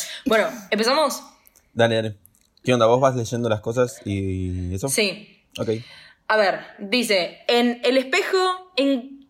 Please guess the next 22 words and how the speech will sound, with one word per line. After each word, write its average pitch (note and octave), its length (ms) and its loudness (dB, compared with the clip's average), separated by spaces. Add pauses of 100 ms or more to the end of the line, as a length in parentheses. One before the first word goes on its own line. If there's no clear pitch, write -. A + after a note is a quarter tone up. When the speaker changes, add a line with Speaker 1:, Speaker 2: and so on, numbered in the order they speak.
Speaker 1:
qué? G#4 140 2 (720)
Ah, G3 380 2
espejo, F4+ 420 0 (100)
¿en A#3+ 180 0
qué D#4+ 340 0 (120)
Harry C#4+ 280 2
ve B3+ 120 2
su B3+ 120 -6
familia? F3+ 540 -2 (760)
¿Eh? - 40 -4 (160)
Speaker 2:
¿Qué? A4+ 320 4
Aprende B3 280 2
a - 20 4
leer, E4 360 4
Mari. F3+ 280 2 (1000)
Speaker 1:
Dice D#4+ 360 4
espejo D#4 560 2
en B3 160 2
que, B3 180 0
ah, C#4+ 160 4
no, D4+ 140 4
espejo E4+ 480 0